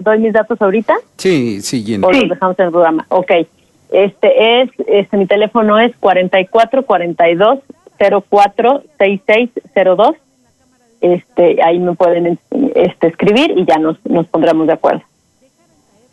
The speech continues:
Speaker 3: ¿Pero
Speaker 1: Ok,
Speaker 3: tus
Speaker 1: pero
Speaker 3: datos
Speaker 1: sí,
Speaker 3: en
Speaker 1: sí doy.
Speaker 3: línea?
Speaker 1: Mm, eh, es, eso es,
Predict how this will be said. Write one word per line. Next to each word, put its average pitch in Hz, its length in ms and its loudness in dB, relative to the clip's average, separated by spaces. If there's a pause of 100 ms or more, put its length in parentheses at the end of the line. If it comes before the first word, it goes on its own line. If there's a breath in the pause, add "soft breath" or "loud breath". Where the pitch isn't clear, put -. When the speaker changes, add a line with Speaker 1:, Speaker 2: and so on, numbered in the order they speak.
(500)
Speaker 3:
¿Pero - 180 0
Speaker 1:
Ok, 208 60 0
Speaker 3:
tus 240 100 2
Speaker 1:
pero 208 100 0
Speaker 3:
datos 247 220 0
Speaker 1:
sí, 262 60 0
Speaker 3:
en 247 80 0
Speaker 1:
sí 233 60 2
doy. 240 180 2
Speaker 3:
línea? 320 220 0 (2000)
Speaker 1:
Mm, 220 140 0 (100)
eh, 233 360 2
es, 214 200 2 (140)
eso 214 300 0
es, 214 260 4